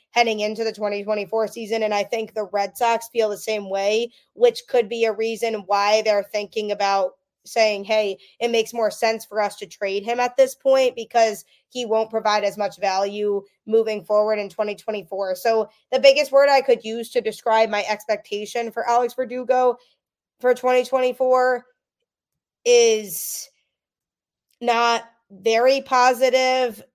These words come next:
just kind of stagnant, I think would be the best word I'm looking for. Stagnant, not increasing anything from what he did in twenty twenty-three, probably staying about the same, maybe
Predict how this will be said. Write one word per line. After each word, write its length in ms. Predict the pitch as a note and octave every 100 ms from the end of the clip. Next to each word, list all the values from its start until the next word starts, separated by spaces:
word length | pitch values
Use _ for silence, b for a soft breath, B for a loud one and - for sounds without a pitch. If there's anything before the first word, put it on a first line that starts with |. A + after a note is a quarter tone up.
| _ G3
just 320 | D#3+ A#3+ A#3
kind 220 | - A3+
of 80 | G#3+
stagnant, 800 | - - G#3 G3 G3 A#3 A#3+ A#3+ -
I 80 | G#3+
think 200 | A3+ A3
would 80 |
be 120 | G#3+ A3
the 80 |
best 240 | G#3+ G3+ -
word 160 | A3
I'm 120 | G3+ G3+
looking 320 | F#3 A3 G#3+
for. 380 | A#3 A#3 A#3 A#3 B -
Stagnant, 880 | - - A#3 A#3 A#3+ A#3+ A#3 A3+ - _
not 400 | G#3 A3 A3 A3+ -
increasing 760 | A#3 A#3 - - A3 G#3+ B3
anything 500 | A#3 A#3 A3 B3 A#3+
from 200 | A#3 A3
what 100 | A3
he 140 | G#3+ G#3+
did 180 | G3+ G#3+
in 100 | G#3
twenty 280 | - G#3+
twenty-three, 720 | G3+ A3+ G#3 F#3+ F#3+ G3 G#3+ G#3+ B _
probably 420 | A#3+ A3+ A3+ A#3
staying 380 | A3 A#3+ A#3 A3
about 400 | G#3+ G3 G3+ G#3
the 80 | G#3+
same, 580 | - - G#3 G#3+ A3 A3 b b
maybe 800 | - G#3+ G#3+ A3+ G#3+ A3 G#3+